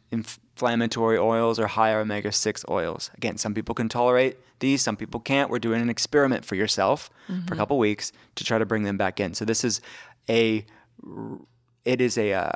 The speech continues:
Speaker 1: a fresh spin on the elimination diet. Try to simplify it, make it fun, and not be so arduous.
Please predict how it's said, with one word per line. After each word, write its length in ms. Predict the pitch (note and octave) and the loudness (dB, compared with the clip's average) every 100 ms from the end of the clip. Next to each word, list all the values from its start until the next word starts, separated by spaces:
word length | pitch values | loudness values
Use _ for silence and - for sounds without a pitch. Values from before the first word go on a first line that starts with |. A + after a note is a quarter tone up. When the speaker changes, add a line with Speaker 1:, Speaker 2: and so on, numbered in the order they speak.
| - - - - | -4 -4 -4 -4
Speaker 1:
a 40 | |
fresh 500 | - - D3 D#3 - | -4 0 4 4 2
spin 380 | - - C3+ B2 | -2 2 2 2
on 160 | F#2 A2 | 0 0
the 80 | |
elimination 580 | A2 G#2 G#2 G2 F#2+ G2 | 0 -2 -2 -2 -4 -4
diet. 280 | F2+ E2 D2+ | 0 0 0
Try 120 | A#2+ | 0
to 80 | A2+ | -2
simplify 520 | - B2 B2 - A#2 | -2 -2 0 2 2
it, 60 | G2 | 2
make 200 | A2 A2+ | 0 -2
it 120 | - | -2
fun, 220 | A#2 A2 | 0 0
and 120 | G#2+ G#2+ | 0 -2
not 180 | G2+ | -2
be 100 | G#2 | -4
so 420 | G2+ G#2 F#2+ G2 - - - - | -4 0 0 0 -4 -20 -14 -4
arduous. 580 | G2+ - F2 D#2+ - | -2 -2 -4 -4 -6